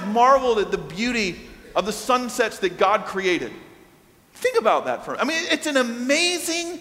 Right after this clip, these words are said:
thing that no matter what joys or excitements you walk in here tonight, God goes, "I know." It's amazing.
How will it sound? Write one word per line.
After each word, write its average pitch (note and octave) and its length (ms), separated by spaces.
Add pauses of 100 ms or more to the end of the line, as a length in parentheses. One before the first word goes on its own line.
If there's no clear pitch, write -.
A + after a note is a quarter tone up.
(320)
thing F#3 420 (720)
that A3+ 200
no B3+ 120
matter C4+ 340
what D4 380
joys B3 600
or G#3+ 100
excitements G#3+ 680
you G#3 100
walk A3 240
in G3+ 120
here F3+ 120
tonight, D3+ 360
God E3+ 280
goes, C#3+ 360 (400)
"I C3+ 100
know." B2 200 (800)
It's - 160
amazing. E3+ 520